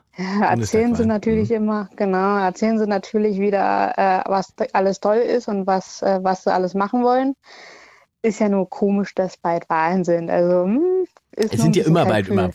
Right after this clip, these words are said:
Speaker 2: irgendwo Wahlen, ne? Wie, wie
Speaker 1: Ja.
Speaker 2: ist denn das momentan deine eigene, äh, Zufriedenheit mit der, mit der Politik in diesem Land? Gibt's etwas, was dich massiv stört oder sagst du,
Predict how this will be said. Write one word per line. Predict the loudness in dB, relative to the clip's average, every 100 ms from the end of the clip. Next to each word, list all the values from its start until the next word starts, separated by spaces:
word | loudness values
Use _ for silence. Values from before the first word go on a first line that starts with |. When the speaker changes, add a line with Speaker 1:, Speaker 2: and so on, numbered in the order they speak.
| -8
Speaker 2:
irgendwo | -10 -8 -10 -6
Wahlen, | -6 -6 -6
ne? | 0 2 0 -6 -18 -18 -18 -6
Wie, | -2 0
wie | 2
Speaker 1:
Ja. | 0
Speaker 2:
ist | 2
denn | 2
das | 2 2
momentan | 0 0 0
deine | 0 0
eigene, | 0 2 4 4 4
äh, | 4 0
Zufriedenheit | -2 -2 0 2 2 0
mit | -2 0
der, | 2 0 -2
mit | -2
der | -2
Politik | 0 0 -2 0
in | 0
diesem | 0
Land? | -2 -2 -6 -8
Gibt's | -10 -6
etwas, | -2 -2 0
was | -2
dich | -2 -2
massiv | -4 -2 -4 -4
stört | -4 0 2 2 0
oder | 0 2 2
sagst | -2 -4 -6
du, | -6